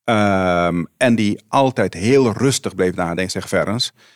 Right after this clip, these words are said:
je kan je bezighouden met alles, maar liquiditeit op dit moment is het allerbelangrijkste. Dus laten we daarop gaan focussen." En dat iemand gewoon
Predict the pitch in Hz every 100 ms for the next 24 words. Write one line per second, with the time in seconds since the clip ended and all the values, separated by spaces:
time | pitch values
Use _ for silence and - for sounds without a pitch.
0 | _ _ _ _ _ _ 107 - 113 101
1 | 113 117 120 135 131 113 95 98 - 123
2 | 104 - 101 101 98 95 92 92 85 -
3 | 87 87 82 - - - - 85 - 90
4 | - 82 - - - - - - - -
5 | 120 104 - - 139 117 107 - 107 98
6 | 95 87 87